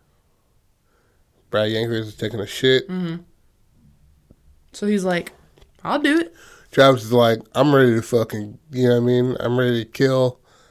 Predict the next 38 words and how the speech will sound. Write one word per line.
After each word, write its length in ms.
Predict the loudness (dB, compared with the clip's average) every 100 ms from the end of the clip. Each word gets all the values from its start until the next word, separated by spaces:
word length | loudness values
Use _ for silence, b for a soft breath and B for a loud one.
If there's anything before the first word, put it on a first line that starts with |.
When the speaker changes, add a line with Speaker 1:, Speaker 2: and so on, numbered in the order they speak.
| b b b _
Speaker 1:
and 140 | 0
I'm 140 | 2 2
ready 140 | 2
to 60 | 0
go 200 | -2 -2
fucking 280 | -2 -2
home. 200 | -2 -2
My 80 | 0
wife 320 | 0 0 0
is 160 | -4 -10
pregnant." 460 | -6 -4 -2 -4 -6 -14 _ _
Everybody 320 | 2 2 2
trying 200 | 0 -2
to 60 | -2
go 120 | -4
home. 340 | 2 2 2 -4
Speaker 2:
Right. 280 | -8 -8 -8 -16 _ _ _ _ _ _ _ -20 -20 b b b b b b
Speaker 1:
But 120 | 2
at 80 | 2
that 160 | 2 2
time, 220 | 4 4
it 60 | 4
was 160 | -2
like, 300 | -6 -8 -6
"You 100 | -6
do 300 | 0 2 2 0
such 260 | 0 -2
and 100 | 0
such 180 | -2 0
amount 220 | 2 2
of 60 | 4
missions, 460 | 2 2 0 -2 -6
you 60 |
can 80 | -6
get 140 | -6 -6
to 60 |
go 120 | -6
home." 240 | -2 -4